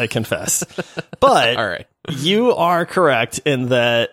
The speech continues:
Speaker 1: I am the poker champion, Paul.
Speaker 2: You are. We had our first poker night with our friend group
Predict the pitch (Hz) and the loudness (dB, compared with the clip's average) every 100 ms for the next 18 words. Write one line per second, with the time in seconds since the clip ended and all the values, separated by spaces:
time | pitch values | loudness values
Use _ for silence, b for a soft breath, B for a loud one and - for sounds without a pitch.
0 | - 135 151 160 175 170 233 - 131 110 | -4 -2 0 2 2 0 -4 -4 -4 -2
1 | 101 - 131 131 156 - 117 90 87 85 | -6 -4 -4 -2 -4 -2 -4 -4 -8 -10
2 | - 90 87 87 - _ _ _ _ _ | -8 -6 -6 -8 -14 _ _ _ _ _
3 | - B B B B 117 143 175 151 110 | -20 B B B B 0 4 6 6 4
4 | 107 123 135 135 143 131 127 - 139 139 | 0 -2 0 2 4 4 2 0 0 0
5 | - - 139 165 190 170 180 165 175 175 | -4 -4 0 0 2 0 0 0 0 0
6 | - 156 127 117 165 - | 2 0 0 0 0 -2